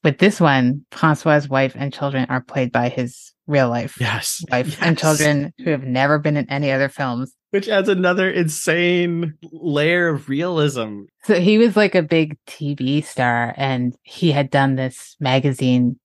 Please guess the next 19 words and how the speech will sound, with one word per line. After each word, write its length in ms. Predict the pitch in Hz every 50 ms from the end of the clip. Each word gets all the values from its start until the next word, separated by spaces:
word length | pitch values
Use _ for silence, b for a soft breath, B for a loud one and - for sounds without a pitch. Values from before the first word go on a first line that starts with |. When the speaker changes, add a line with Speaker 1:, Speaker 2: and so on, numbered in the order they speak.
| _ _ _ -
Speaker 1:
cover 640 | - 151 139 127 131 127 123 120 120 123 143 - -
and 140 | 175 147 135
spread, 460 | - - - - 143 131 127 131 123 - -
and 160 | 135 131 131
on 200 | 127 123 123 120
it 220 | 123 123 113 - _ _ -
was 360 | 143 127 123 - - - - -
him, 240 | - 202 185 185 185
his 200 | 170 170 151 -
wife, 220 | 156 147 147 143
and 80 | - 160
his 120 | 147 - -
kids 360 | - 156 147 139 135 143 - _ _ - 175
dubbed 280 | 165 170 147 147 143 151
as, 200 | 143 139 - 147
like, 340 | 139 131 127 120 - - - -
the 60 | 135
perfect 540 | - - - - 151 143 - - 139 - -
family. 720 | - - 131 123 123 123 127 123 127 127 - - -